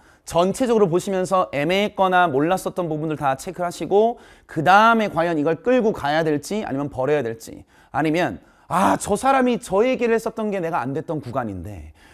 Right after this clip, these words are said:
요것만 풀렸어도 나머지는 저 인간이랑 똑같았을 것 같은데."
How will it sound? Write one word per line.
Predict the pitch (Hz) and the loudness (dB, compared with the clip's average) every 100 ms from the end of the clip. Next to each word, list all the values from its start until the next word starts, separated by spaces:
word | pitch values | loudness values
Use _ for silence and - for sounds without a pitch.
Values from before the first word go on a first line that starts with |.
| - 131 | -14 2
요것만 | 185 240 330 320 269 226 | 6 8 8 8 6 4
풀렸어도 | 254 254 240 202 | 0 -2 -2 -2
나머지는 | 156 120 160 170 143 | -2 -2 -2 -4 -6
저 | 123 | -6
인간이랑 | 123 151 143 117 | -6 -6 -6 -10
똑같았을 | - 185 175 | -12 -12 -12
것 | - | -12
같은데." | 143 127 78 73 | -12 -12 -14 -16